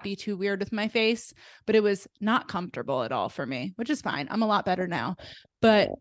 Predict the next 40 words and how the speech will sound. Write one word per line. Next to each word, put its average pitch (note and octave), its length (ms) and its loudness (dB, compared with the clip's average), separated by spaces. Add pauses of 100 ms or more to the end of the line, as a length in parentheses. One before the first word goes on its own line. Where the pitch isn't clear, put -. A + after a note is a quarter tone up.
(360)
I've G#3 180 6
had D4 180 6
quite G#3 200 4
a - 40 -2
few B3 140 0
clients G3 420 -2
on F#3+ 340 2
this F#3 200 0
supplement G3+ 480 0
just F#3+ 200 -8
because F#3 460 -2
it F3 140 -2
works C#3+ 300 -6
for - 160 -10
eye F#3 140 0
floaters, A3 420 -2
the G3 80 -4
Doc F#3 240 -2
of F#3 60 -8
Detox G3 500 -2
Fulvic F#3+ 460 0
Nano F#3 280 0
Drops. B3 520 2 (540)
I G3+ 60 2
have G#3 200 2
a G#3+ 40 2
lot G3+ 160 6
of G3+ 40 0
my G3 100 4
clients G3 400 -4 (500)
drop F3 280 2
them F#3+ 160 0
in F#3 60 -4
their F3+ 140 0
eyes F#3 260 2
for G3 120 -2
floaters G3 540 2
just - 200 -6
to G3+ 60 -6
help F#3 460 0